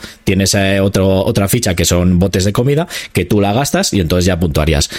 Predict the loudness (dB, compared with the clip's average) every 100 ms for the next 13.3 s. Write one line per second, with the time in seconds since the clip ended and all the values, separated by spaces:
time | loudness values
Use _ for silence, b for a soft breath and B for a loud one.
0 | B -2 0 2 0 0 0 0 0 2
1 | 2 2 2 2 2 2 0 0 2 2
2 | 2 2 0 0 0 0 0 0 0 0
3 | 0 -2 -2 0 0 0 0 0 0 -2
4 | -2 -2 -2 -6 B B B 0 0 0
5 | 0 0 0 0 0 0 0 0 0 0
6 | 2 0 0 0 -2 B B B 0 2
7 | 2 2 2 2 2 2 0 0 0 2
8 | 2 0 0 0 0 0 0 0 -2 -4
9 | B B 0 2 2 0 0 0 0 0
10 | 0 -2 -2 B B -2 0 0 0 0
11 | 0 0 0 0 0 0 0 0 0 0
12 | 0 0 2 0 0 0 0 0 2 0
13 | 0 -2 -4